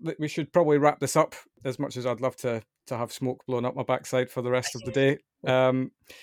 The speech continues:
Speaker 1: if people wanna get a hold of you to learn more about the, the company and what you're, what you're doing next, and, or just to ha-, chew the fat with you, what's the best method to, for them to do that?
Speaker 2: Yeah, sure. Okay. So, um, if they want to find the podcast,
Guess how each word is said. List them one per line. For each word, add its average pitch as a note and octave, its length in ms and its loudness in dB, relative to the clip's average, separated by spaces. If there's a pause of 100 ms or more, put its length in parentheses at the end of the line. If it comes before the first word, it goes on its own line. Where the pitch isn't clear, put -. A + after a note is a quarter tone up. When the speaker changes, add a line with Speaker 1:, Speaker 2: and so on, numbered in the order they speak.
(440)
Speaker 1:
if - 180 4
people G3+ 240 6
wanna E3+ 220 6
get E3 180 4
a E3 60 6
hold E3 260 2
of D3+ 140 -4
you E3 160 2
to D#3 140 -6
learn D#3 240 2
more D#3 200 0
about D#3 300 2 (140)
the, D3 340 0
the C#3 80 -8
company D3+ 420 -2
and C#3+ 140 0
what C#3+ 120 -2
you're, C#3+ 300 0
what C#3+ 160 -2
you're C#3+ 100 -4
doing C3+ 220 0
next, C#3+ 380 -2
and, B2+ 160 -2
or B2+ 160 -2
just - 240 -6
to C3 80 -2
ha-, A#2+ 180 -4
chew D3 180 -2
the B2+ 80 -2
fat C#3+ 240 -2
with C3 140 -8
you, D#3 140 -2
what's - 260 -6
the C#3 120 -2
best C#3 280 0
method C3 280 -6
to, B2+ 80 -10 (260)
for C3+ 120 -2
them B2 180 2
to B2+ 100 -10
do B2+ 140 2
that? B2 160 2 (460)
Speaker 2:
Yeah, B2 220 2 (120)
sure. B2+ 360 4
Okay. B2 400 2
So, B2 480 4
um, A#2 840 0 (720)
if B2 80 -4
they C3 100 2
want C3+ 300 4
to B2+ 560 4
find A#2 380 2
the A2+ 40 -2
podcast, C3 680 0